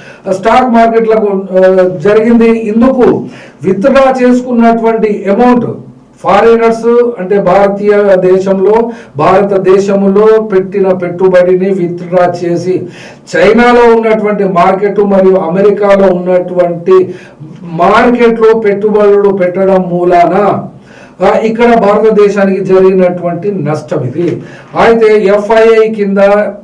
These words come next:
మన సెబీలో, Securities Exchange Board of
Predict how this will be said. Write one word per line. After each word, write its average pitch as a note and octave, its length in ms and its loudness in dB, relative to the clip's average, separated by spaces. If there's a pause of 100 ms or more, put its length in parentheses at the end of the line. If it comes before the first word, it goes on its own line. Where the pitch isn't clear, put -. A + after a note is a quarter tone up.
(140)
మన F#3+ 260 0
సెబీలో, A3 600 2 (680)
Securities A3+ 580 2
Exchange G#3+ 580 0 (120)
Board F#3+ 180 2
of F#3+ 240 2